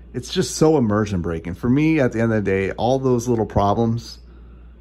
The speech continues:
maybe would be worth it, but, man, the hit on immersion,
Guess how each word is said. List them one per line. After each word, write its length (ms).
maybe 340
would 220
be 100
worth 340
it, 280
but, 180
man, 220
the 120
hit 220
on 180
immersion, 720